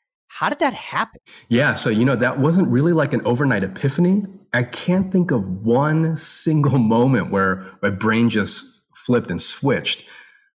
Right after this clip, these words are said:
Speaker 2: I started going to college probably around senior year of high school, maybe around college. And I went more as a social club, like, I just wanted to hang out with people,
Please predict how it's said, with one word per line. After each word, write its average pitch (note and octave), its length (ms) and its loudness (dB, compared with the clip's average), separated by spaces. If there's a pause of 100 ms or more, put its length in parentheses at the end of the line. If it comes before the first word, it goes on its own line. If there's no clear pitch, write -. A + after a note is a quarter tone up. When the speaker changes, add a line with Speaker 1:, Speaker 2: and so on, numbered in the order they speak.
(200)
Speaker 2:
I G#2+ 120 -2
started D3 300 0
going C3 180 0
to G#2+ 60 0
college A#2+ 640 0
probably A#2+ 500 0
around F#2+ 600 0 (800)
senior B2+ 400 2
year G#2 140 2
of G#2 60 -4
high A2 200 -2
school, G#2+ 460 2
maybe F#2+ 320 0
around E2+ 280 -2
college. G2 800 -2 (520)
And G#2+ 100 0
I B2 140 2
went B2 540 0 (460)
more A2+ 240 4
as G#2 100 0
a G2+ 60 2
social - 400 0
club, C3+ 340 0
like, G#3 160 0
I G#2+ 60 0
just G#2+ 180 -2
wanted A2 180 0
to G2+ 40 -2
hang A2 160 0
out - 100 -2
with A2+ 120 -4
people, C3+ 500 -2